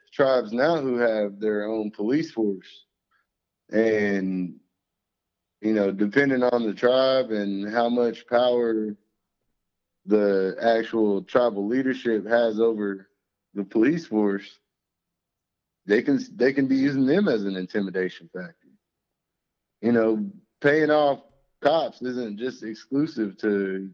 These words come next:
uh, to white America, you know what I mean? Like, yeah, I don't know. It's, it's crazy.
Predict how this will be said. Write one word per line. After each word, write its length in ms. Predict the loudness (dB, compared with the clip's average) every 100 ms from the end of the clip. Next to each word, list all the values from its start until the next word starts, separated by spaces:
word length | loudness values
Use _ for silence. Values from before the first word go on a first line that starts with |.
| _
uh, 320 | -8 -6 -8 -12 -18 _ _ _ _ _
to 120 | -2 0
white 280 | 2 0 -2
America, 500 | -6 -6 -8 -8 -10
you 240 | -8 -8
know 140 | -4
what 140 | -2 -2
I 40 |
mean? 300 | -2 -2 0
Like, 340 | -2 -4 -8 -14 _ _ _ _ _ _ _ _ _ _ _ _ _ _ _ _ _ _ _ _ _ _ _ _ _ _ _ _ _ _ _ _ _ _ _ -20 _ _ _ _ _ _ _ -4
yeah, 220 | -2 -2 -8 _ -16
I 40 |
don't 260 | -4 -2 0
know. 200 | -2 -4 _ _ -12
It's, 360 | -12 -18 -20
it's 380 | -12 -12 _ _ _ _
crazy. 380 | -4 -4 -6